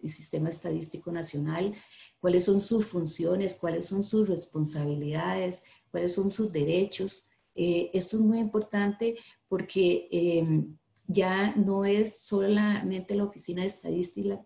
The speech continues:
Estadística la que tiene que producir estadísticas de calidad, sino todo el Sistema Estadístico Nacional. Entonces es muy importante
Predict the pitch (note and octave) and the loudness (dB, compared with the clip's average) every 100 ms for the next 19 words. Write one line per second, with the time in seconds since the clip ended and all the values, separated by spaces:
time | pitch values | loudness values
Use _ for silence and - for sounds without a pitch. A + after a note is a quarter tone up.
0 | - F3 D#3+ - D#3+ E3+ - G3+ G3 G3 | -12 -8 -8 -6 -6 -6 -8 -10 -6 -6
1 | - D#3 E3+ E3 F3 - F#3 F#3 G3 - | -8 -10 -8 -8 -8 -4 -2 -2 -4 -12
2 | - - F#3 D#3+ F3+ F#3+ G#3+ - D#3 D#3+ | -10 0 2 2 0 2 2 0 -2 -2
3 | - - E3 E3 F3 E3+ E3+ E3 F3+ - | -4 -6 -4 -4 -6 -4 -4 -4 -8 -14
4 | - - E3+ E3 - F#3 F#3+ G3+ - D3+ | -10 -4 -2 -2 -2 2 4 2 0 -6
5 | D#3 D3+ F3 - C#3+ C#3+ - D#3 D#3+ D#3 | -2 -2 -2 -4 -4 -4 -8 -6 -4 -4
6 | G3 F#3+ F#3 F#3+ - E3+ F3+ F#3+ G3 - | -4 -2 -4 -6 -6 -6 -2 0 -2 -4
7 | F3+ - E3+ E3 F3+ | -8 -6 -6 -4 -6